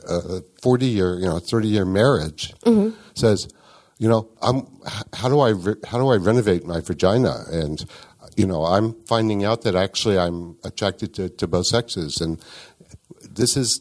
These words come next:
Speaker 1: this is, is common, any age, multiple times in your life.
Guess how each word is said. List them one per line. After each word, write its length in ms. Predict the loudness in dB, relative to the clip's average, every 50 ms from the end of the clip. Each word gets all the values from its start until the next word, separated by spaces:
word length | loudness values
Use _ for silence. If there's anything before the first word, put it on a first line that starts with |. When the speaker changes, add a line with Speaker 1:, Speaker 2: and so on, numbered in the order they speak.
| _ -2
Speaker 1:
this 200 | -2 0 0 -2
is, 140 | -4 -4 -6 -8 -12 _ -12
is 180 | -10 -10 -10 -12
common, 540 | -8 -2 0 2 2 4 2 2 0 -2 -6 -10 _ _ _ _ _ _ _ _ _ _ _ _ _ _ 0
any 280 | 2 2 2 2 2 4
age, 440 | 4 4 4 4 2 -2 -6 -12 -16 _ _ -6
multiple 500 | 0 4 4 4 4 2 -2 -4 -4 -4
times 400 | -2 -2 0 0 0 0 -2 -2
in 100 | -2 -2
your 140 | 0 0 0
life. 400 | 2 2 0 0 -2 -4 -10 -18